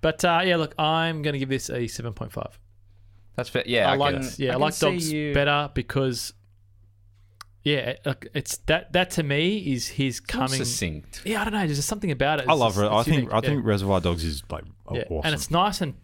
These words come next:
Speaker 1: it's just tight, and I like the flaws in it.
Speaker 3: Yeah. I
Speaker 1: Do you know
Speaker 3: think,
Speaker 1: what I mean?
Speaker 3: like, like me though, I think that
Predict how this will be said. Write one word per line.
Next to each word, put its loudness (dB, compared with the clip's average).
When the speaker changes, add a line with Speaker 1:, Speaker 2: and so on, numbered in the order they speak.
Speaker 1:
it's -8
just -2
tight, -2
and -2
I 2
like 0
the -2
flaws 0
in -6
it. -12
Speaker 3:
Yeah. 0
I 2
Speaker 1:
Do 0
you 4
know 0
Speaker 3:
think, -2
Speaker 1:
what 2
I 0
mean? -2
Speaker 3:
like, 2
like 4
me 6
though, 4
I 4
think -2
that -2